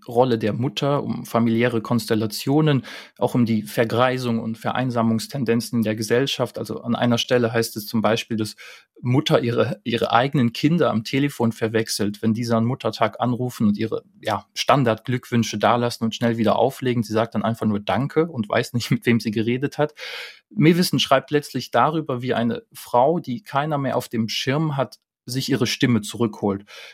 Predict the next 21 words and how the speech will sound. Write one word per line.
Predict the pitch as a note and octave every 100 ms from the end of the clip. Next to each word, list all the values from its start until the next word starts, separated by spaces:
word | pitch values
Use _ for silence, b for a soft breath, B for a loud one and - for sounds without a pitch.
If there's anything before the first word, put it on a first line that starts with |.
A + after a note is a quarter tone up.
| B
Das | - A2+
hat | D3+ C#3+
natürlich | A#2+ D#3 D#3+ -
eine | A#2 A2+
gesellschaftspolitische | A2 A#2+ A#2 A2 - - A#2 A#2 - -
Dimension, | A2+ G#2+ G#2+ A#2+ C#3
aber | A#2 A2
das | G#2+ - -
Interesse | C3 - C#3+ D3 C#3+
des | B2 -
Buches | D3 D3 B2+ -
gilt, | C#3 C#3+ D3 _ _ _
meine | - B2+ C3+ B2+
ich, | C#3 D#3 -
zuerst | A#2 A2+ C3 -
der | G#2+
Sprache, | - A#2+ A2+ A#2 - G#2+
also | G#2+ G#2 B B B
der | A2+
Frage, | - - B2+ C3+ A#2
was | A2